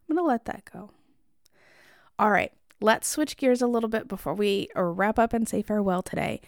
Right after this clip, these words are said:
Some of my highlights, the best moments of twenty twenty-two. At the end of the year, because y'all are listening to this podcast, you will appreciate this, 'cause this is because of you.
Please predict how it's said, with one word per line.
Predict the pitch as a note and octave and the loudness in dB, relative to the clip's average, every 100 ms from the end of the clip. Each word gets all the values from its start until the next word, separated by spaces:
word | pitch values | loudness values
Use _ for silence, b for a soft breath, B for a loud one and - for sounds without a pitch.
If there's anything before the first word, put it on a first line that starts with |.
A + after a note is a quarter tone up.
| b b b b b b b _ | b b b b b b b _
Some | - - B3 C4 | -12 -4 0 2
of | C4+ B3 A#3 | 4 2 2
my | G#3+ G3+ G3 F#3+ F#3+ F#3+ G3+ - _ _ _ _ _ _ - - | 0 2 2 2 4 2 -2 -8 _ _ _ _ _ _ -20 -14
highlights, | - G#3 G3+ F3+ E3 - - | -2 4 6 6 4 2 -4
the | - F#3 | 0 2
best | G3+ G3+ - - | 4 2 0 -2
moments | F3+ F3+ - - - - | -2 0 -2 -4 -6 -8
of | F#3+ F#3 F#3 F3+ F3+ - - | -6 -2 -2 -2 -4 -8 -20
twenty | - F#3+ F3+ F3 | -10 -6 -6 -6
twenty-two. | - F#3 F#3 F3+ - - - - _ _ _ _ _ _ _ _ _ | -8 -12 -10 -12 -12 -12 -14 -18 _ _ _ _ _ _ _ _ _
At | - - | -14 -2
the | F#3 | 2
end | F#3+ B3 | 4 6
of | C#4 C#4 | 4 4
the | D#4 | 4
year, | A3+ F3 F3+ A3+ _ _ _ - | 4 4 2 -2 _ _ _ -20
because | - - G3+ | -8 -2 6
y'all | A#3+ D4 D#4 | 10 10 8
are | D4+ | 6
listening | D4+ C#4+ - C#4+ C4+ | 4 2 2 2 2
to | C4 | 2
this | C4+ D4+ | -2 -4
podcast, | - A#3+ G3+ - E3 E3 F#3+ - - | -4 -2 -2 -4 -4 -4 -6 -10 -10
you | F#3 F3+ | -4 -2
will | A3+ | 0
appreciate | D#4 - F4 D4+ - F#3+ E3+ - | -2 -2 -2 -2 -4 -6 -8 -12
this, | E3+ E3+ G#3+ - b b b b | -10 -8 -10 -14 b b b b
'cause | - G3+ | -12 -10
this | - G#3 | -6 -4
is | A3+ A3 | -4 -2
because | A#3+ - B3+ | -2 2 2
of | C4+ C#4+ | 2 4
you. | C4 D#3+ F3 | 6 6 2